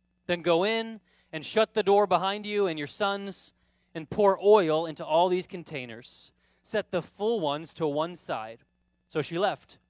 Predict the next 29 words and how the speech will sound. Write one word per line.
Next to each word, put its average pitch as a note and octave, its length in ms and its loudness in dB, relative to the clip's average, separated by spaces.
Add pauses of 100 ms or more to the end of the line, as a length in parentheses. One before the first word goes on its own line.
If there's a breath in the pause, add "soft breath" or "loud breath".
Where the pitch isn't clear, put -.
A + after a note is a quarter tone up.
(580)
After G3+ 240 6
she A3 140 -4
had F3 100 0
shut G#3 240 0
the G#3+ 80 0
door G3 260 4
behind F#3 360 -2
her G3 180 2
and G3 80 0
her E3+ 80 -2
sons, G3 560 -4 (280)
they F3+ 120 0
kept A3 480 -4
bringing F#3 440 0
her F#3 160 0
containers, D3+ 800 -10 (280 soft breath)
and D#3 180 -10
she A3 380 -10
kept - 500 -8
pouring. B2 400 -6
Somebody D#3 320 -10
say D3+ 160 -10
hallelujah C#3+ 500 -6
to C3+ 140 -14
that. C3 280 -8 (1300)
When A3 460 0
they A#3 220 2
were G3+ 280 4
full, G3+ 840 2